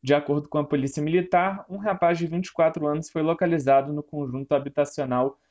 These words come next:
Doutor José Pereira Campos, mesmo bairro onde ocorreu o crime. Já o outro, de vinte e um anos, foi detido em Nova Serrana, na mesma região. O crime ocorreu na noite do último sábado. De acordo com o dono do estabelecimento, de cinquenta e cinco anos,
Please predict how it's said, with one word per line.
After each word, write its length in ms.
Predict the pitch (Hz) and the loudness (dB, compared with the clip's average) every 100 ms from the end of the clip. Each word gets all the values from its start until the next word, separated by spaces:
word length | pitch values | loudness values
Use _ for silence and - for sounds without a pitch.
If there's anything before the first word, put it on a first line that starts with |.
| _ 156 | _ 0
Doutor 480 | 175 180 165 156 | 2 2 2 2
José 380 | 156 165 135 131 | 2 0 2 0
Pereira 420 | 135 143 135 147 | 2 2 2 2
Campos, 560 | 147 135 139 135 - - | 0 -2 -2 -4 -10 -8
mesmo 440 | 113 127 151 170 | -2 2 2 0
bairro 380 | 151 131 147 147 | 2 2 2 -2
onde 120 | 151 | -6
ocorreu 440 | 156 - 175 123 123 | -6 -2 -2 0 0
o 40 | |
crime. 500 | - 127 127 117 95 _ _ _ _ | -2 -2 0 -2 -8 _ _ _ _
Já 220 | 104 117 | 0 2
o 100 | 127 | 4
outro, 380 | 139 156 151 117 | 4 2 0 -8
de 200 | 117 123 | -2 0
vinte 300 | 117 127 151 | 0 -4 -4
e 60 | 185 | -4
um 140 | 180 | -2
anos, 340 | 160 156 170 - | -2 -2 -4 -4
foi 140 | 165 | -4
detido 480 | 156 180 - 165 151 | 0 0 0 -2 -2
em 100 | 160 | -2
Nova 240 | 151 175 | -2 -2
Serrana, 480 | 190 190 180 143 147 | -2 0 0 0 0
na 140 | 151 160 | -2 -2
mesma 320 | 123 120 127 | -2 -2 -2
região. 540 | 131 127 147 131 120 _ _ _ _ - | -2 0 2 0 -4 _ _ _ _ -8
O 80 | 170 | -6
crime 260 | - 220 233 | 0 0 2
ocorreu 380 | 220 170 170 175 | 2 2 2 2
na 140 | 160 | 0
noite 300 | 151 156 160 | -2 -2 -2
do 80 | 156 | -2
último 260 | 160 180 | -2 -4
sábado. 580 | 180 - 147 127 104 - _ _ _ _ | -4 0 2 2 -4 -10 _ _ _ _
De 100 | 143 | 2
acordo 360 | 147 147 147 - | 2 2 0 0
com 160 | 151 | -2
o 20 | |
dono 240 | 127 127 131 | 0 0 0
do 80 | 131 | -2
estabelecimento, 880 | - 127 127 139 139 156 170 185 | -2 0 2 0 -2 -4 -2 -4
de 80 | 131 | -8
cinquenta 420 | - 120 135 139 | -10 -8 -6 -4
e 60 | 147 | -6
cinco 320 | 135 120 160 | -6 -8 -2
anos, 420 | 156 165 170 - | 0 0 -2 -8